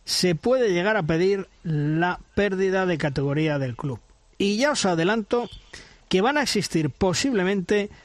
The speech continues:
denuncias de jugadores por no cobrar sus emolumentos. Este año,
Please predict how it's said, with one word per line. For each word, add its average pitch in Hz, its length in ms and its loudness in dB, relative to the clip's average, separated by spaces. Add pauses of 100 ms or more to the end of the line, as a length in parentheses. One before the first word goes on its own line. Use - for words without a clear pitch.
(200)
denuncias 190 800 0
de 156 80 -2
jugadores 180 720 0
por 165 200 0
no 208 180 -2
cobrar 170 400 0
sus - 400 -2
emolumentos. 147 960 -4 (160)
Este 233 360 0
año, 285 340 0